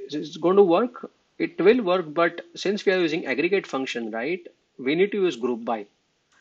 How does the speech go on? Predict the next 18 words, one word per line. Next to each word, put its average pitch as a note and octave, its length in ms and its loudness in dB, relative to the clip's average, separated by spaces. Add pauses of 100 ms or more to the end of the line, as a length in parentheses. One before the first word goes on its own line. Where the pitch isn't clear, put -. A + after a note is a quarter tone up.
(180)
right, D#3 360 -2 (240)
in C#3 260 -8
S - 120 -12
Q C#3 220 -6
L, B2 220 -4
right, B2+ 300 -8
in A#2 160 -8
group C3 260 -8
by, - 280 -10
because - 380 -4 (440)
you're D#3 140 4
grouping G3+ 460 2 (140)
by E3 160 2
data - 280 -4
of C3+ 540 -6 (240)
customer, A#2+ 600 -10 (560)
right? F#3 300 -6 (4000)
Okay, G#3 220 -8